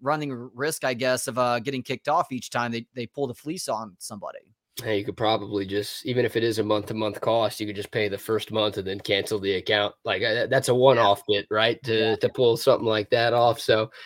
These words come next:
Speaker 2: that's hilarious. Yeah, not super unbelievable to think that Josh McDaniels could be getting fired at some point in the not-too-distant future, considering how much of a disaster the Raiders have been this year. But that is hilarious that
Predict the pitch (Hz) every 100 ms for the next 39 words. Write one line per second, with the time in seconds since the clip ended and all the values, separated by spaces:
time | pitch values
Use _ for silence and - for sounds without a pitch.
0 | - - - - 147 147 139 139 135 117
1 | 107 - 196 170 208 - 220 208 180 196
2 | 175 170 180 170 143 139 127 156 143 143
3 | 139 139 143 143 135 143 143 139 127 110
4 | - 147 135 131 127 107 139 143 127 107
5 | - - 110 - 120 123 127 113 117 120
6 | 110 123 117 - 113 127 117 - 110 -
7 | - 117 110 123 120 113 127 110 101 107
8 | 123 117 117 104 107 113 110 104 101 104
9 | 101 101 - 101 104 107 104 - _ _
10 | _ - 113 104 107 107 107 104 104 -
11 | 101 104